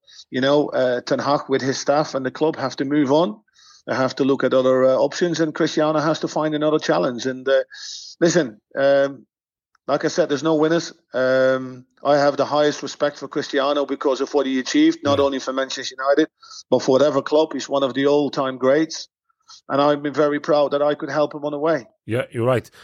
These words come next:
Speaker 2: By the way, I think that with Ferguson, it, uh, will not be like that. Uh, he, he know, he know what to do if he been in this situation.
Speaker 1: Yeah, I, I, I, but it has been, it has been a few times. You know, not only with Cristiano, you, you knew the problems there, there was with, uh, Pogba and Mourinho.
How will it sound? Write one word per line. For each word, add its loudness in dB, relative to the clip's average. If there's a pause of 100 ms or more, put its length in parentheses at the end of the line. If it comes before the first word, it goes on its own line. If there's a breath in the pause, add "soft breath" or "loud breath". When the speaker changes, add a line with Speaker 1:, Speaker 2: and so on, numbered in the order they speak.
(140 loud breath)
Speaker 2:
By 4
the 4
way, 6
I 2
think -2
that 0
with 0 (200)
Ferguson, 0
it, -6
uh, 0
will 0
not -6
be 0
like -2
that. -2
Uh, -6 (440)
he, 0
he 0
know, 2
he 0
know 4
what 2
to 0
do 2 (140)
if -12
he -4 (320)
been -4
in -6
this -6
situation. 0
Speaker 1:
Yeah, -16 (320)
I, 4
I, 2
I, -2 (120)
but 2
it 4
has 4
been, 2
it -2
has 0
been 0
a -2
few 0
times. -2
You -4
know, 0
not 0
only 0
with -8
Cristiano, -2
you, -14 (160)
you -16
knew -2
the -4
problems 0
there, 2
there 2
was 2
with, -2
uh, -2
Pogba 2
and -8
Mourinho. 0